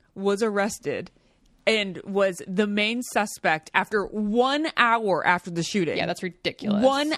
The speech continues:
Speaker 1: hour after the shooting, they had him in handcuffs and, like, presumed to be the killer. And then, um, two days later, this guy who was the head of a,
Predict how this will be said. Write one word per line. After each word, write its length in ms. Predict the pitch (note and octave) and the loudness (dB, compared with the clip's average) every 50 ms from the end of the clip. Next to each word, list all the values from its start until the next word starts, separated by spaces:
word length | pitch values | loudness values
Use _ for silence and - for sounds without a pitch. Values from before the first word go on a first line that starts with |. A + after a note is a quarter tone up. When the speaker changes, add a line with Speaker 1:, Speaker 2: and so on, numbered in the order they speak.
| - - | 2 4
Speaker 1:
hour 480 | A3+ B3 B3 B3+ B3+ B3+ B3+ A#3+ A3+ F#3+ | 4 6 6 4 2 2 2 2 4 4
after 240 | D#3+ G3+ G#3 - A#3 | 4 4 2 0 -2
the 140 | G#3 F#3+ G#3 | -2 0 0
shooting, 300 | F#3+ - - F#3+ G#3 G3+ | 0 -2 -2 -2 0 2
they 100 | F#3+ F3+ | 2 2
had 220 | F3+ F#3+ F#3 F3+ | 2 2 0 0
him 100 | F#3 F3+ | 0 -2
in 80 | F3 E3+ | -2 -2
handcuffs 560 | E3+ E3 F3+ F3+ F3 E3+ F#3+ E3+ C#3+ D#3 - | -2 0 0 0 0 0 0 -2 -2 -2 -6
and, 140 | F#3+ F#3+ F3 | -6 -2 0
like, 260 | E3 D#3 D3+ - - _ _ _ _ _ _ _ _ _ _ _ - - F3+ - | 0 -2 -2 -4 -10 _ _ _ _ _ _ _ _ _ _ _ -20 -18 -10 -4
presumed 480 | - G#3+ F#3+ F3 F3 G3 F#3 F3 E3+ | -2 -2 -2 0 -2 -2 -2 -4 -4
to 100 | - F#3+ | -6 -4
be 220 | D#3 F3 E3+ E3 D3+ | -2 0 0 -2 -2
the 180 | C#3 D3 F3 | -4 -6 -6
killer. 440 | D#3 - E3+ C#3+ - C2 E2 A2+ F#3 _ _ _ _ _ - - - - - - - - _ - | -4 -2 -4 -4 -4 -4 -6 -6 -8 _ _ _ _ _ -20 -20 -20 -20 -20 -20 -20 -12 _ -2
And 240 | G#3+ G#3+ G#3 G#3 G#3 | 0 0 2 2 2
then, 460 | A#3 C4 C4+ B3 A#3+ A#3 A#3 B3 B3 - _ _ _ _ _ _ _ _ _ - | 2 2 2 0 0 -2 -4 -6 -8 -10 _ _ _ _ _ _ _ _ _ 0
um, 320 | G#3 G#3 G3+ G3 F3+ - D#3+ - | 2 2 2 0 -2 -6 -6 -4
two 100 | - A#3+ A3+ | -2 0 2
days 240 | A3 G#3+ G#3 F3+ E3+ | 2 2 0 0 0
later, 480 | F3+ G3 G3+ F#3 E3 D#3 D3+ D3+ D3 D#3 _ _ _ _ _ _ _ _ _ _ _ _ _ | 0 0 2 2 2 0 0 -2 -6 -12 _ _ _ _ _ _ _ _ _ _ _ _ _
this 220 | - G#3+ F3+ E3+ F#3 | -4 -2 -2 -4 -2
guy 460 | F#3 G3 F#3 F3+ F3 F3 F3 E3+ F3+ | 0 2 2 4 2 2 0 -2 -2
who 200 | F3+ F#3 G#3 F3 | -4 -2 -2 0
was 320 | E3+ F3 E3+ E3 E3 D#3+ D3+ | 0 2 2 0 0 -2 -2
the 100 | D#3 E3 | -2 -2
head 480 | E3 E3+ - - F3 E3+ E3+ F3 E3+ D#3+ - - | -2 -2 -2 -2 0 2 2 0 0 -2 -2 -2
of 540 | E3 D#3+ D3+ D3 D3+ D3+ D3+ - - - _ _ _ _ _ _ _ _ _ _ _ _ _ _ _ _ _ _ _ - | 0 0 0 0 -2 -6 -8 -14 -18 -20 _ _ _ _ _ _ _ _ _ _ _ _ _ _ _ _ _ _ _ -6
a, 680 | F3+ E3+ D#3+ D#3 D#3 D#3 D#3 D3+ D3+ D3+ D3 C#3 - | -4 -2 -2 0 0 0 0 0 -2 -2 -4 -4 -6